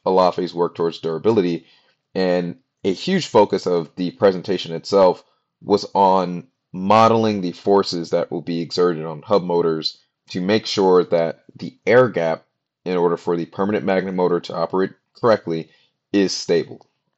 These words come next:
The analogy that was given in the presentation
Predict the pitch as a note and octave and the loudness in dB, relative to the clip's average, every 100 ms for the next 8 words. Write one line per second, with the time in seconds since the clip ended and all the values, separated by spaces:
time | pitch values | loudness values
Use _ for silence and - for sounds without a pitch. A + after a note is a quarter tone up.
0 | _ _ _ _ - A2 G#2+ G#2+ - G2+ | _ _ _ _ -12 -4 -2 -2 -2 0
1 | A2+ B2 B2 A2+ A2 G2 - F#2 G2+ F#2+ | 6 6 6 4 0 0 0 -2 -2 -2
2 | F2+ E2 G2+ F2+ E2+ F#2+ - F2+ | -4 -2 -2 -2 -2 -4 -4 -8